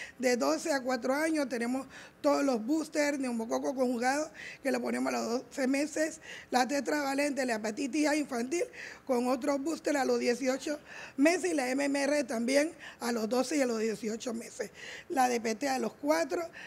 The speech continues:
la influenza a las dos dosis, la varicela a los quince y a los cuatro años, la fiebre amarilla, que la tenemos en tres áreas, en consideradas área de riesgo que colindan con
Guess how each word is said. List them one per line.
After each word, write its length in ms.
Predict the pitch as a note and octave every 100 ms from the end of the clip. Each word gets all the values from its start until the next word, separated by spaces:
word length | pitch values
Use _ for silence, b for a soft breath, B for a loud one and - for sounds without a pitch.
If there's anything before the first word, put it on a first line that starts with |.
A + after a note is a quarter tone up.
| B
la 100 | C4+
influenza 360 | A#3+ B3 B3+ C#4
a 40 |
las 120 | B3
dos 180 | A3+ A#3+
dosis, 420 | A3+ D4+ D#4 F4+ A4+ B B B
la 160 | B3
varicela 520 | A3+ A3+ A3+ C#4+ C#4 C#4
a 20 |
los 180 | C4 -
quince 580 | D#4 F4 E4+ - E4 - B B -
y 60 |
a 60 | B3
los 140 | A#3
cuatro 380 | A3+ C4 A#3+ C#4+
años, 380 | D4+ E4 E4 E4
la 160 | A#3+
fiebre 240 | B3+ B3 C#4
amarilla, 500 | C#4+ C4 D#4+ E4 E4 B B B
que 80 | C#4+
la 160 | B3 A#3
tenemos 300 | A#3+ C#4 C#4+
en 120 | A3+
tres 340 | C#4 D#4 D#4 -
áreas, 600 | C4+ C#4+ C#4+ C4+ D#4 - B B B -
en 520 | C4+ B3+ A#3 G#3+ G#3+
consideradas 800 | C4 C4+ C4 B3+ A#3+ B3+ C4+ D#4 - B B B
área 320 | C4+ D4+ C4+
de 40 | A#3+
riesgo 360 | C#4 D#4+ E4+
que 140 | D4+ B3
colindan 500 | A#3+ C4 C#4 C#4+ C#4+
con 260 | C4+ D4